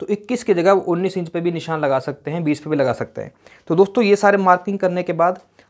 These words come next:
अब मैं आपको बताता हूँ कि ये जो मैंने नाप लिया है, actually दोस्तों ये जो मेजरमेंट है मैंने बॉडी से नाप लिया है, यानी कि बॉडी मेजरमेंट है ये, किसी सूट के नाप से मैं इसको नहीं बना रहा। जब भी आप सूट के नाप से कटिंग करते हो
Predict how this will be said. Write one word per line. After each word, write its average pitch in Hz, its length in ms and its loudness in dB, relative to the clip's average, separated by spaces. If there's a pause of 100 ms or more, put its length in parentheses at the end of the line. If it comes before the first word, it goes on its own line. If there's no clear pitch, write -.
अब 190 140 2
मैं 214 120 2
आपको 196 220 2
बताता 175 340 2
हूँ 190 100 -4
कि 202 80 -8
ये 156 280 2
जो 202 140 4
मैंने 202 200 0
नाप 156 260 0
लिया 151 200 0
है, 196 180 -4 (300)
actually 220 320 0
दोस्तों 208 280 2
ये 208 100 4
जो 208 120 0
मेजरमेंट 180 460 2
है 190 80 0
मैंने 196 160 0
बॉडी 147 280 2
से 190 100 -4
नाप 160 240 0
लिया 131 200 -6
है, 156 140 -8 (180)
यानी 156 280 -6
कि 208 180 -8 (320)
बॉडी 147 280 4
मेजरमेंट 170 460 0
है 180 60 0
ये, 233 200 -2 (340)
किसी 170 180 2
सूट 175 260 0
के 175 100 2
नाप 165 160 2
से 165 140 -8
मैं 165 80 -2
इसको 160 160 -6
नहीं 156 180 -2
बना 165 200 2
रहा। 208 140 0 (360)
जब 147 200 -2
भी 190 120 2
आप 185 160 2
सूट 165 320 -4
के 185 240 2 (320)
नाप 147 180 2
से 175 140 -2
कटिंग 165 300 -2
करते 156 260 0
हो 233 220 -2